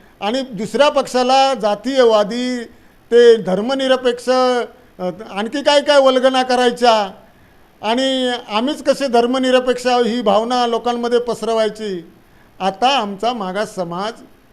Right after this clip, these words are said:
अडाणी राहिलेला नाही. डॉक्टर बाबासाहेब आंबेड-, आंबेडकरांनी सांगितल्याप्रमाणे "शिका, संघटित व्हा आणि संघर्ष करा"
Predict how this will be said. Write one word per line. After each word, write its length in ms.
अडाणी 340
राहिलेला 380
नाही. 240
डॉक्टर 300
बाबासाहेब 460
आंबेड-, 560
आंबेडकरांनी 520
सांगितल्याप्रमाणे 880
"शिका, 340
संघटित 480
व्हा 100
आणि 140
संघर्ष 460
करा" 480